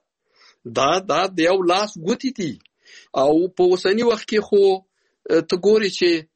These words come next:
هغه، هغه څوک چې، م، په حساب باندې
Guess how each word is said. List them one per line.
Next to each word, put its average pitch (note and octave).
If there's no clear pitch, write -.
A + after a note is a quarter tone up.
هغه، D#3
هغه C3+
څوک G#3+
چې، B2
م، B2
په A#2
حساب C#3
باندې A2+